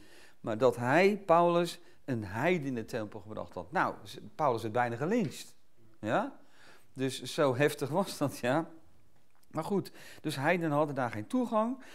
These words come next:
Eh, dat wil zeggen helemaal niet tot de tempel. De Joden dan nog wel in die tempel. Maar dan verderop in die tent, ja, eh, voor,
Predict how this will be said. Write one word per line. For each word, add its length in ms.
Eh, 360
dat 300
wil 100
zeggen 300
helemaal 320
niet 100
tot 120
de 80
tempel. 600
De 160
Joden 400
dan 200
nog 120
wel 160
in 60
die 100
tempel. 600
Maar 260
dan 220
verderop 580
in 140
die 140
tent, 280
ja, 380
eh, 400
voor, 480